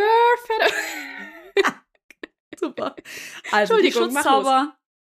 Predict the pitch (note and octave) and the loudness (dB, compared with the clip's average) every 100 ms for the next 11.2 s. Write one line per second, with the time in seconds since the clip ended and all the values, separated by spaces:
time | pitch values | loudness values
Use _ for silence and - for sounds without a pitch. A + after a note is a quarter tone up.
0 | _ B3+ C#4+ F4 - C#4+ D4+ D#4+ - C#4+ | _ -14 -14 -14 -2 -2 0 -4 0 0
1 | C4 B3+ A#3+ A#3 A3+ - F3+ D3 F#3 _ | 2 0 -2 -6 -8 -8 -6 -6 -10 _
2 | _ _ _ - A3+ A3+ - A#3+ G#3+ F#3+ | _ _ _ -8 -8 -8 -4 -4 2 2
3 | G#3+ E4 - D4+ C#4+ C#4 D#4+ D4 D4+ A#3 | 2 -2 -6 -6 -4 -4 -4 -2 -2 0
4 | G#3+ A#3 A#3 G#3 G#3+ F3+ E3+ F3 F3+ F#3+ | -2 -4 -6 -8 -6 -6 -4 -4 -4 -6
5 | F#3 C#4+ - - _ _ _ - F#3+ A3 | -6 -8 -8 -18 _ _ _ -12 -2 2
6 | C4+ F4 - A#3 G#3+ E3 F#3+ C4 C#4+ B3+ | 2 0 -6 -4 -2 -2 -2 -2 -4 -2
7 | C4 C4+ B3 F#3+ F3+ F3 F#3 G3+ G#3+ F3 | -2 -4 -4 -4 -6 -4 -2 -2 -4 -6
8 | F3 E3 - G#3+ D#4 A4 _ - - G#3+ | -8 -10 -6 -4 -4 -8 _ -16 -8 -10
9 | - G3+ A3+ - C#4+ C4+ C4 A3 G#3+ B3+ | -8 -2 -2 0 -4 -4 -4 -8 -6 -8
10 | - B3 G#3+ B3 F#3 - C#4 G3 A3 - | -8 -8 -2 -2 -2 0 2 2 -2 -4
11 | C#4+ C#4 | -8 -8